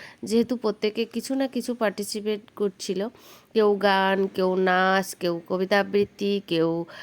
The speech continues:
আহ, নাটক, আহ, সব এক একজন এক এক রকম পার্ট নিয়ে অংশ-, অংশগ্রহণ করেছিল এক একটা পার্টে।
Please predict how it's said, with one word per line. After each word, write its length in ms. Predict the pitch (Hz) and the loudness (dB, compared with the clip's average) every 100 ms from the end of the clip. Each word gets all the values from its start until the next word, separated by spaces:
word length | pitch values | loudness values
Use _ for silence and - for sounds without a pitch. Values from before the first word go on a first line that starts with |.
| - - | -18 -8
আহ, 260 | - 185 185 | -2 0 2
নাটক, 600 | 190 196 202 220 214 208 - | 2 0 0 2 2 -2 -8
আহ, 920 | - - - 226 202 196 202 196 190 | -12 -16 -12 -2 2 4 4 2 -4
সব 360 | 202 240 233 226 - - | -6 0 0 0 -8 -6
এক 240 | - 214 | -4 -2
একজন 340 | 220 196 214 214 | -2 -4 -2 -2
এক 160 | 202 | -2
এক 160 | 202 202 | -4 -2
রকম 420 | 202 190 196 196 190 | -4 -2 -4 -4 -4
পার্ট 340 | 196 190 190 | -2 -4 -2
নিয়ে 280 | 196 196 196 | -2 0 0
অংশ-, 340 | 190 185 - | 0 -4 -6
অংশগ্রহণ 680 | 190 185 185 185 185 196 196 | -4 -2 -2 -4 -6 -4 -4
করেছিল 360 | 196 190 185 190 | -4 -6 -6 -4
এক 140 | 185 | -6
একটা 200 | 185 - | -6 -8
পার্টে। 360 | 196 180 165 208 | -6 -6 -6 -8